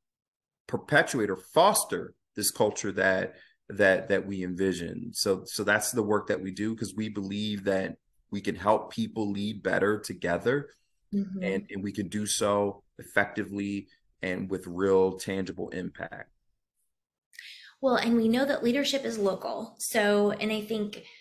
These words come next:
Speaker 2: was it you or somebody else that said that eighty percent of people worldwide would actually fire their immediate manager or boss? <laughs> So it's a real thing. I mean, we're really,
Speaker 1: It
Speaker 2: and we
Speaker 1: is.
Speaker 2: know that physician burnout is directly linked to,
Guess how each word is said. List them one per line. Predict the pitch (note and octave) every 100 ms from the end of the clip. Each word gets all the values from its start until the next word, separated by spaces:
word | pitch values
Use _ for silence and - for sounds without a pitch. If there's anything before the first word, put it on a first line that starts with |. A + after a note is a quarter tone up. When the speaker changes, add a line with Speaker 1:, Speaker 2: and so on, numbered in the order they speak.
| _ _ _
Speaker 2:
was | A#3 A#3
it | A3
you | A#3+ C#4+ D4+
or | C#4+
somebody | C#4+ C4 C4
else | A#3 A#3+
that | G#3+
said | A3+ G3+
that | G#3 - -
eighty | G#3+ A#3+
percent | A3+ - G#3+ G3
of | -
people | A3 G#3 G#3+ G3
worldwide | F#3+ F#3+ F3 E3
would | G3 F#3+
actually | - - - F#3+
fire | F3 E3+ E3 F3+ F#3
their | F#3
immediate | F3+ E3+ F3 F3 -
manager | E3+ E3+ E3+ F3
or | D#3
boss? | E3 D3+ D#3+ F#3 - A#3+ -
<laughs> | C#4 - D#4+ - - - - - - -
So | - C4 A#3+
it's | A#3+ B3+
a | -
real | D#4+ F4+
thing. | F4 G4+ D4+ E3+ - -
I |
mean, | B3+ C4+ B3+ A#3
we're | C4+ C#4
really, | C4+ C#4+ C#4
Speaker 1:
It | B3+
Speaker 2:
and | B3+
we |
Speaker 1:
is. | B3+
Speaker 2:
know | C4
that | - -
physician | B3 A#3+ A#3+ G#3+
burnout | G#3 G#3+ G3
is | F#3+ F#3+
directly | G3 G3+ G#3
linked | F#3+ F#3 F#3+ -
to, | G#3 F3+ F#3 F#3